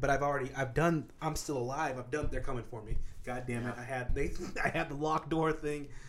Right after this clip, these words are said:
Speaker 1: And it's, you're seeing this massive change. And I think you're gonna see, uh, here's my thing. This is where I think it's going, right? I think it's getting to a point now where you have just this demand for content.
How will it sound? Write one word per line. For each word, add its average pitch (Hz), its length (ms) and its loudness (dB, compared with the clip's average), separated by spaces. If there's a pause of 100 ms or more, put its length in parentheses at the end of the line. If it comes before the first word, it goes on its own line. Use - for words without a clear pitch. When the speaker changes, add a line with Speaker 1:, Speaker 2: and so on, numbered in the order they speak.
(440)
Speaker 1:
And 160 120 -2
it's, 143 200 -2
you're 156 160 -6
seeing 220 320 0
this 147 160 2
massive 135 480 0
change. 143 540 -2 (1000)
And 160 100 6
I 165 40 4
think 254 180 2
you're 247 100 0
gonna 208 160 4
see, 151 340 0
uh, 131 80 -2 (160)
here's 226 220 2
my 143 160 0
thing. - 160 -10 (140)
This 151 100 -8
is 170 60 -8
where 175 100 0
I 151 40 0
think 131 140 -6
it's 113 120 -10
going, - 260 -14 (100)
right? 113 220 -10 (1700)
I 151 100 6
think 196 180 6
it's - 120 -2
getting 156 380 -2 (140)
to 123 400 -2 (460)
a 139 80 -2
point 151 400 0
now 107 480 -10 (420)
where 120 340 -2
you 120 160 -6
have 135 460 -2 (320)
just 135 280 0
this 123 140 -6
demand 120 800 -4
for 123 140 -8
content. 110 500 -6